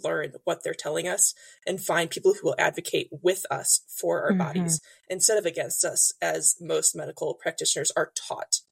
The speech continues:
Speaker 1: to do.
Speaker 2: Yes.
Speaker 1: Um, unfortunately, most, most doctors who are pushing the pill, that's just all they know. Whether or not they actually want to,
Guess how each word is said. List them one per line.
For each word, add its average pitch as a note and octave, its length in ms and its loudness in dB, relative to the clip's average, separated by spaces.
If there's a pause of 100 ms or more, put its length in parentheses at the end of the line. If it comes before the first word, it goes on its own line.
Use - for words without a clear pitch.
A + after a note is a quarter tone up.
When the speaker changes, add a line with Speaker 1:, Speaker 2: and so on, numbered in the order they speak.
(300)
Speaker 1:
to - 120 0
do. - 120 2
Speaker 2:
Yes. E3+ 460 0
Speaker 1:
Um, - 220 -4
unfortunately, D3+ 720 -2 (340)
most, A3+ 240 2 (180)
most - 400 0
doctors F#3+ 520 -2
who F3+ 120 -2
are E3+ 80 -2
pushing F3+ 240 -4
the F3 60 -8
pill, F3 300 -8
that's G#3+ 200 2
just - 220 0
all F3 140 -2
they E3 160 -8
know. F3+ 400 -6 (300)
Whether A3+ 420 8 (120)
or F#3+ 140 0
not E3 320 -4
they E3+ 260 4
actually - 380 2
want E3 280 -2
to, - 160 4